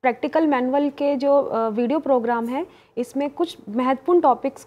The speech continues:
के बारे में बात करी है, जैसे अस्पताल परिदृश्य कि एक स्वास्थ्य कार्यकर्ता को पता होना चाहिए कि जब वह अस्पताल के अंदर जाए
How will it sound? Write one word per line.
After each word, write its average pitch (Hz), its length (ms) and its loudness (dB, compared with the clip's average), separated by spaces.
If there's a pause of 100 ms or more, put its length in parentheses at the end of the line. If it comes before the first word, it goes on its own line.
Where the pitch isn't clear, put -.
के 285 80 -2
बारे 233 260 0
में 254 160 -2
बात 214 240 -2
करी 226 220 -6
है, 285 120 -2 (340)
जैसे 233 240 0
अस्पताल 254 500 0
परिदृश्य 247 760 -4
कि 277 160 -2
एक 277 140 -2
स्वास्थ्य 269 360 0
कार्यकर्ता 262 520 0
को 294 140 -2
पता 285 260 0
होना 269 320 0
चाहिए 254 340 -2
कि 277 140 -4
जब 262 180 -2
वह 269 160 -2
अस्पताल 247 480 0
के 254 140 -6
अंदर 254 260 0
जाए 240 280 -2